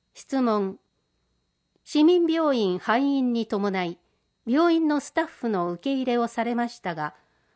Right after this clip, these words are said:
条例定数上問題はなかったのですか？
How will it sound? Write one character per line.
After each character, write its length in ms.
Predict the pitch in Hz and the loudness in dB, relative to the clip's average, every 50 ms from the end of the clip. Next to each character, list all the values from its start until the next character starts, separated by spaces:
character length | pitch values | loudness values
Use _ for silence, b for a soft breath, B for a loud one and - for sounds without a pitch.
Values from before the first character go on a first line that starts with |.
| b b | b b
条 240 | 196 202 262 302 320 | 0 2 2 4 4
例 200 | 311 302 294 277 | 2 0 0 0
定 220 | - 277 277 269 | 0 0 0 -2
数 280 | 262 - 269 262 254 240 | -2 -4 -4 -4 -4 -2
上 380 | - 247 233 226 220 220 - _ _ - | 0 0 0 0 0 -2 -6 _ _ -6
問 260 | - 190 226 285 302 | -2 0 2 2 2
題 200 | 302 311 294 277 | 2 2 2 2
は 100 | 277 269 | 2 2
な 140 | 254 277 285 | 0 0 0
か 120 | - 294 | 0 0
っ 80 | 262 - - | -2 -2 -4
た 100 | 208 190 | -6 -6
の 120 | 180 170 | -6 -6
で 120 | 156 156 - | -8 -10 -14
す 120 | - - | -14 -14
か？ 220 | - 196 208 - | -10 -10 -10 -10